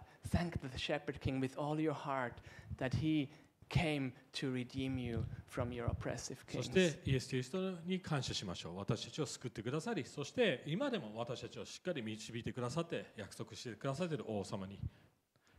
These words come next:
Speaker 2: 感謝しましょう。
Speaker 1: Thank him for his humbly reign.
Speaker 2: ね、そして彼が優しく私たちのためを思って守り、導いてくださる、てる現実を感謝しましょう。
Speaker 1: And then do that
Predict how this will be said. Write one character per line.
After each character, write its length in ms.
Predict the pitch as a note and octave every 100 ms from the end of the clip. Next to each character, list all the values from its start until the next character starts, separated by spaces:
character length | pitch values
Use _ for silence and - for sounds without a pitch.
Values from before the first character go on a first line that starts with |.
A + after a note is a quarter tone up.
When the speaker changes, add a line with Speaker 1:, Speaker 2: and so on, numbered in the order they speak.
| -
Speaker 2:
感 180 | - G#2
謝 80 |
し 100 | G2
ま 80 | F2
し 80 | D2
ょ 40 | -
う。 160 | -
Speaker 1:
Thank 240 | - D#3 D#3
him 300 | E3 C#3 B2+ - -
for 180 | - C#3
his 240 | C#3 C3
humbly 400 | - C#3 C3 B2+
reign. 340 | A#2+ A#2+ A2+ A2 - - -
Speaker 2:
ね、 140 | C3 A2+
そ 160 | -
し 80 | A2
て 400 | F3 D#3 - -
彼 220 | - B2 B2
が 80 |
優 180 | A#2 A2+ - B2+
し 160 | -
く 200 | E3 E3+ -
私 300 | A#2+ B2+ -
た 60 |
ち 100 | -
の 80 | A#2
た 160 | A2+ C#3
め 80 | G3+
を 80 |
思 140 | F#3 G3+
っ 40 |
て 100 | G3
守 360 | C#3 C3+ F#3 F3+
り、 80 | G#2
導 300 | A2+ - A#2+
い 40 |
て 80 | A#2
く 80 | A#2+
だ 80 | A#2+
さ 140 | G3
る、 160 | C#3+ G#2 - - -
て 100 | G3
る 80 |
現 240 | D#3+ A#2+ A#2
実 220 | A2 G#2+
を 20 |
感 180 | F#2 A2
謝 100 | E2+
し 120 | -
ま 80 | F2
し 100 | -
ょ 40 |
う。 800 | - _ - - - - - -
Speaker 1:
And 140 | D#3 E3
then 140 | G#3
do 140 | G3+ G#3
that 360 | G3+ F#3 F3